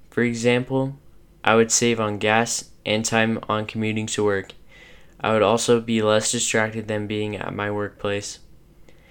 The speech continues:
I would not have to be in traffic, and I could run my errands occasionally if I absolutely had to during my work hours.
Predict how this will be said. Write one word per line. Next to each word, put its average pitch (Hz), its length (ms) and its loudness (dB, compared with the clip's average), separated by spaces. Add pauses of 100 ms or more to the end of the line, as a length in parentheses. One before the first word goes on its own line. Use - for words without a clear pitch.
(260)
I 110 120 2
would 117 160 4
not 117 200 2
have 120 120 -4
to - 100 -8
be 117 180 0
in 113 80 0
traffic, 117 640 0
and 107 120 -6
I 104 100 0
could 104 220 -8
run 107 240 -2
my 110 140 -2
errands 110 380 -4
occasionally 113 720 -2
if 104 160 -8
I 107 60 -2
absolutely 107 720 -2
had 107 320 0
to 113 200 -2
during 107 300 -4
my 98 140 -4
work 98 300 -6
hours. 95 480 -4